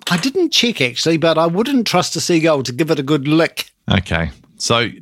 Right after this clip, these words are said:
Speaker 2: were you convinced that the seagull was the stamp seller reminted?
Speaker 1: <laughs> Reminted. There was something unusual about that bird's demeanour.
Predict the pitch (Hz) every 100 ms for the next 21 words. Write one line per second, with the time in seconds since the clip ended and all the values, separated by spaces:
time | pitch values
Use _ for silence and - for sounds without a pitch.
0 | - 143 123 107 117 - 117 107 139 170
1 | - - 120 98 104 - 120 113 107 113
2 | 104 90 107 101 - - 101 - 107 107
3 | - - 101 113 104 - - - - 98
4 | 117 110 113 123 139 - _ _ - -
5 | - - - - _ - - - - 139
6 | 120 196 180 180 220 226 165 196 170 131
7 | - - 226 185 - 208 202 - 262 262
8 | 233 226 220 196 180 214 180 175 170 156
9 | 147 151 156 139 143 147 135 110 123 139
10 | 120 101